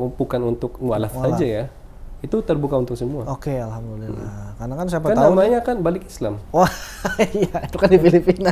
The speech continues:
Speaker 2: ya kan?
Speaker 1: Ba-, mualaf juga kan?
Speaker 2: Iya, mualaf juga di sini.
Speaker 1: Yang orang
Speaker 2: Oh, Masya Allah.
Speaker 1: lost, dan balik lagi, kita tarikin lagi.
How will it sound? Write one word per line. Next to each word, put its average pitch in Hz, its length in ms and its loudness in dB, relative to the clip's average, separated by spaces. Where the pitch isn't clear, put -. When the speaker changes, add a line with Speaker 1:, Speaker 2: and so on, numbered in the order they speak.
Speaker 2:
ya 147 160 -2
kan? 180 160 -2
Speaker 1:
Ba-, 165 180 4
mualaf 208 360 6
juga 233 220 4
kan? 254 260 -2
Speaker 2:
Iya, 175 200 8
mualaf 190 220 8
juga 214 220 8
di 180 120 10
sini. 175 160 4
Speaker 1:
Yang 165 140 4
orang 156 220 4
Speaker 2:
Oh, 180 140 2
Masya - 380 -6
Allah. - 280 -8
Speaker 1:
lost, 156 640 6
dan 117 240 -2
balik 110 220 0
lagi, 147 380 0
kita - 200 -2
tarikin 120 380 -2
lagi. 117 280 -6